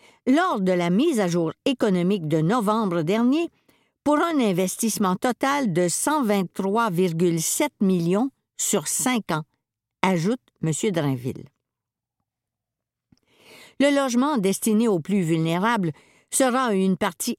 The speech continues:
importante de la solution pour la suite, alors que de plus en plus de projets voient le jour, permettant ainsi de ramener les personnes vers l'autonomie tout en libérant des places en refuge, conclut-il,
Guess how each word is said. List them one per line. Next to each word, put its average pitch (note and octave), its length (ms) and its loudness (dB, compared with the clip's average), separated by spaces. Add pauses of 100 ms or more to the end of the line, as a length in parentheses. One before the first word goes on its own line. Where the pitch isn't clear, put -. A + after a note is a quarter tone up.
(120)
importante B3 880 -2
de E3+ 180 0
la F3 180 0
solution E3+ 600 0
pour C#3 160 -4
la F3 160 -2
suite, - 380 -4 (580)
alors D4 460 2
que A3+ 80 2
de G3+ 160 2
plus D4+ 280 0
en A3+ 160 0
plus D4+ 240 -2
de F3+ 120 0
projets F#3+ 520 0
voient F3 220 0
le E3 200 2
jour, A#3+ 400 -2 (520)
permettant C4 600 0
ainsi G3+ 480 0
de D#3+ 120 0
ramener G#3+ 540 2
les E3+ 180 2
personnes G3 540 0
vers D#3 220 0
l'autonomie G3 720 2 (540)
tout F#4 260 2
en B3 120 2
libérant G#3+ 800 2
des E3+ 200 0
places G#3 420 -4 (100)
en A#3 140 2
refuge, C3+ 760 -2 (280)
conclut-il, G3 840 0